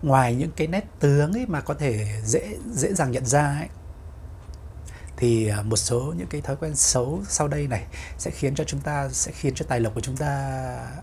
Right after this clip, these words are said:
không được tốt. Các bạn hết sức để ý những cái nét phá tướng trong những cái thói quen hàng ngày. Cái thứ nhất là đi, à, đầu cứ chúi về phía trước.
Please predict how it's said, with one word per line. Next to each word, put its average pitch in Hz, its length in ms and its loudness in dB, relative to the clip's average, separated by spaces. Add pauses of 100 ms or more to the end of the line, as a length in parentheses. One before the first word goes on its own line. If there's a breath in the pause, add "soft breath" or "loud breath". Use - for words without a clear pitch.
không 151 160 0
được 120 120 0
tốt. 156 180 0 (2750 loud breath)
Các 165 100 0
bạn 151 140 0
hết 143 120 0
sức - 200 -4
để 123 100 2
ý 113 220 0
những 143 140 -4
cái 143 120 -2
nét 170 300 -4
phá 123 180 -2
tướng 135 280 -2
trong 143 160 -2
những 147 100 -4
cái 143 140 -6
thói 127 120 -2
quen 151 160 0
hàng 113 160 0
ngày. 107 280 0 (2750)
Cái 143 100 0
thứ 143 120 -4
nhất 196 160 -2
là 127 60 2
đi, 147 360 4
à, 139 300 -2
đầu 131 280 8
cứ 135 60 2
chúi 143 200 0
về 202 120 0
phía 120 120 -2
trước. 190 200 0